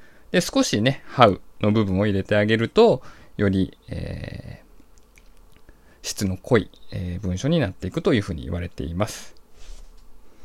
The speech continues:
まあ、この四つの、えー、項目の具体的な文章の起こし方とかは、えー、ライティングルールの、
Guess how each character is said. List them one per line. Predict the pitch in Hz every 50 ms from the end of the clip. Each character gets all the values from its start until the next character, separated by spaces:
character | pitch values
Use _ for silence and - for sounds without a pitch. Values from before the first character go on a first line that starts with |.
| - - - - - - - - - - - - - - - - - - - - - - -
ま | 151
あ、 |
こ | 143 - 170
の | 175 190
四 | 185 151 127 127
つ | - - - 226
の、 | 233 214 147 107 - -
え | 104 101 95 95
ー、 | 92
項 | - - 123 117 117 117
目 | 120 120 117 - 127
の | 135 143 131
具 | 113 104 107
体 | - - 165 170 170
的 | - 180 180 175
な | 175 175 175 170
文 | 175 185 190 190
章 | 185 - 120
の | 98 87
起 | 85
こ | - -
し | 98 - -
方 | - 95 - 104 101
と | - 110
か | - - 95 87
は、 | 87 95 107 107 104 98 - - - - - - - -
え | 104 95 92 92
ー、 | 92
ラ | 110 123 123
イ | 123
テ | - - 127
ィ | 127
ン | 131 131
グ | 131 131
ル | 131 139 135 131 127
ー | 110 98 95 92 87 85 85 85 80 69
ル | - - - - - -
の、 | - 92 147 170 180 - -